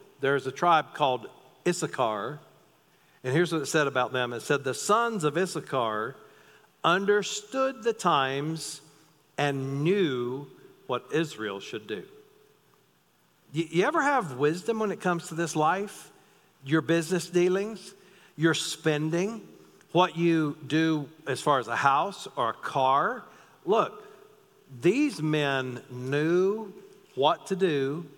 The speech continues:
and they understood the times. And, and when you begin to follow God, He'll give you that wisdom. It'll define your purpose in life.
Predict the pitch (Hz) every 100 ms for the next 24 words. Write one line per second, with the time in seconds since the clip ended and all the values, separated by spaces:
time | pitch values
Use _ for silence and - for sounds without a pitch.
0 | - 123 131 127 - 143 120 117 113 87
1 | - - - _ _ _ _ _ - -
2 | 170 165 165 156 151 - 143 156 160 247
3 | 196 165 175 165 147 135 117 - - -
4 | - 180 196 185 160 147 156 175 196 180
5 | - - 185 151 185 180 160 143 120 131
6 | 113 104 - 190 180 156 151 175 180 202
7 | 196 190 - 190 185 185 - 156 170 170
8 | 170 147 117 98 - -